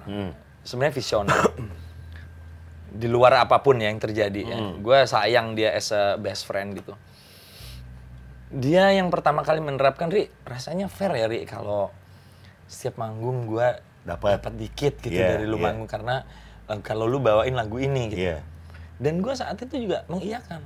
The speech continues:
Speaker 1: Oh.
Speaker 2: Saat itu belum ada aturan tentang performing right. Bayangkan.
Speaker 1: Betul.
Speaker 2: Dua ribu tiga.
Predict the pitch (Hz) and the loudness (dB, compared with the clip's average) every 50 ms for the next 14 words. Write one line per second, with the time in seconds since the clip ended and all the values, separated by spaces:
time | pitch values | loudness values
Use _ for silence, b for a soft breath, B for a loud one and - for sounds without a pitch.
0 | - - - - - - 113 113 113 107 107 101 98 - - 185 240 233 254 277 | -16 -20 -20 -14 -8 -6 -6 -4 -4 -4 -4 -4 -4 -4 -6 -6 -6 -4 0 0
1 | 202 147 127 127 135 156 175 170 - - 156 156 143 147 - - 147 - - 160 | 2 2 4 4 4 4 2 0 0 0 0 4 4 4 4 4 2 -2 0 0
2 | 151 143 143 165 180 185 190 185 180 160 151 143 - 180 170 170 160 147 147 - | 0 2 2 2 2 2 0 -2 -4 -4 -6 -6 -4 -6 -4 -2 -2 -4 -2 -2
3 | - 143 135 147 143 139 135 131 117 - - - 117 117 110 107 131 131 139 147 | -4 -4 -4 -4 -6 -4 -4 -4 -4 -4 -6 -6 -8 0 6 8 8 10 10 10
4 | 151 147 147 143 - 117 104 107 - - 101 98 85 107 107 101 98 90 87 135 | 8 6 6 4 2 0 0 0 -4 -4 -4 -2 0 0 0 2 2 4 6 6
5 | 139 135 127 131 151 143 123 123 - - | 6 6 4 2 2 2 2 2 2 0